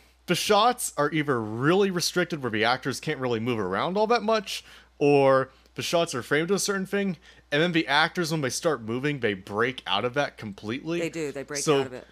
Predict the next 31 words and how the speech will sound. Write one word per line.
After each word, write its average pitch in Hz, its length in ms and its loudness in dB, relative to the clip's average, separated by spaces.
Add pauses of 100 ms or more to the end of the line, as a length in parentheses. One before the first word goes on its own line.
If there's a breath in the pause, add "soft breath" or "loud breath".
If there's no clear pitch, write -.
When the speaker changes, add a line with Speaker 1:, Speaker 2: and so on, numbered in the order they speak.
(120)
Speaker 1:
you 147 100 -2
would 156 100 0
have, 170 260 0
like, 175 180 2
these 165 160 -4
shots 131 460 0
where, 131 100 -2
Speaker 2:
And 117 80 2
Speaker 1:
like, 113 100 4
Speaker 2:
some 466 100 -2
of 466 80 -8
that 330 180 0
is 277 100 -6
actually 240 380 -2
very 196 240 -6
poetic, 175 520 -6
such - 160 -6
as 135 80 -2
Speaker 1:
Mm-hmm. 151 100 -2
Speaker 2:
when 202 180 -4
the 202 60 -4
dance 208 340 -6
sequence, 180 520 -10
when 165 180 -10 (100)
Charles 190 600 -4
is 170 240 -8
dancing. 185 720 -10
Speaker 1:
Oh, 147 100 4
yeah. 135 260 2 (120)
Speaker 2:
Uh, 165 400 -2
M-, 180 160 -8